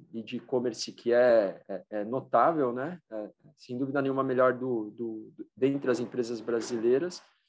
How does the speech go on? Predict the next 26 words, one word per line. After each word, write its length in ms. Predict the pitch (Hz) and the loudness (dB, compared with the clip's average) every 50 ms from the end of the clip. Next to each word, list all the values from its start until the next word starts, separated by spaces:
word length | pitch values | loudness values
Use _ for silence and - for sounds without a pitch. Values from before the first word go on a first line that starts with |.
| _ _ _ _ _ _ _ _ _ | _ _ _ _ _ _ _ _ _
E 100 | 175 190 | -2 -2
capturaram 560 | 185 - 196 180 214 - 202 185 180 175 175 175 | 0 2 0 0 2 4 4 6 6 6 6 4
muito, 300 | 160 160 160 160 - 185 | 2 -2 -4 -4 -8 -10
então, 320 | 165 - 165 151 160 165 | -4 0 0 2 2 2
dessa, 480 | 156 147 147 - - 156 139 131 117 113 | 0 -2 -2 0 2 4 6 6 4 2
desse, 680 | 117 123 123 - - - 123 120 120 120 117 117 117 | 0 -6 -8 -8 -8 -8 -8 -6 -6 -6 -6 -6 -4
desse 260 | 120 135 131 - - | -4 -4 -4 -6 -6
fenômeno, 580 | - - 180 175 156 139 127 113 107 107 110 107 | -2 2 2 4 4 4 2 2 0 -4 -6 -8
vamos 220 | 113 113 113 113 | -8 -8 -10 -8
dizer 120 | 120 123 113 | -6 -6 -4
assim, 320 | 113 - - - 98 101 | -4 -6 -8 -8 -12 -16
né? 140 | 101 104 98 | -16 -14 -12
Dessa, 460 | 104 107 - - 127 123 123 117 107 | -12 -10 -4 2 4 6 6 6 4
dessa 300 | 98 101 113 - - - | 2 -4 -10 -12 -12 -14
pequena 340 | - _ _ _ 135 131 135 | -14 _ _ _ -8 -6 -6
euforia, 640 | 135 135 - - 170 170 151 123 127 135 135 143 - _ _ _ _ _ _ _ | -6 -6 -4 0 0 0 2 0 -2 -4 -6 -6 -10 _ _ _ _ _ _ _
se 180 | - - - 131 | -16 -14 -6 0
valorizaram 640 | 135 131 135 135 131 131 123 127 147 131 127 147 151 | 2 4 4 4 4 2 2 2 4 4 4 2 -2
muito. 340 | 147 127 110 107 104 - _ _ _ _ _ _ _ _ _ _ _ _ _ - | -6 -6 -10 -10 -12 -16 _ _ _ _ _ _ _ _ _ _ _ _ _ 2
Nessa 420 | 165 202 240 - - 214 185 151 | 2 2 4 4 4 6 8 8
época, 600 | 139 143 170 185 185 - - - - 127 120 120 | 8 8 6 4 2 -2 -4 0 4 4 6 6
o, 600 | 123 123 123 123 120 117 113 110 110 104 104 - _ _ - | 4 2 2 0 -2 -2 -4 -6 -6 -10 -14 -18 _ _ -2
a 80 | 120 135 | -2 -2
empresa 380 | 139 139 143 156 175 170 196 | -2 0 0 2 2 2 2
aproveitou, 920 | 185 - 180 175 160 156 139 143 - 151 151 175 208 196 143 123 113 - _ _ _ | 0 0 0 0 0 0 -2 -4 -4 -4 -2 0 0 0 0 -2 -4 -10 _ _ _
né, 440 | 113 127 147 156 131 95 107 110 | -12 -10 -10 -10 -10 -12 -14 -18